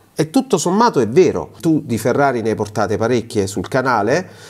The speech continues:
eh, negli ultimi quindici anni Ferrari è molto migliorata da questo punto di vista. Ferrari Roma io non l'ho guidata, tu sì.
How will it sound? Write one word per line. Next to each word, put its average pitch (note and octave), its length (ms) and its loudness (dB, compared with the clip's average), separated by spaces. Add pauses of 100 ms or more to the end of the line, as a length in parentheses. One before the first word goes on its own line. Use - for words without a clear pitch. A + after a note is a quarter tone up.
(140)
eh, B2 420 4
negli F3+ 320 2
ultimi F#3 440 0
quindici E3+ 460 0
anni F3 320 0
Ferrari D3 460 0
è A#2+ 60 2
molto D#3+ 680 4
migliorata D3 500 4
da D#3+ 140 2
questo C3+ 280 -2
punto C3 280 -2
di C3 100 0
vista. A#2 460 -2 (320)
Ferrari C3+ 440 0
Roma D3+ 580 0 (1040)
io C3+ 120 4
non D3 140 2
l'ho B2 120 2
guidata, G#2+ 560 -2
tu A#2 120 -4
sì. A2+ 440 0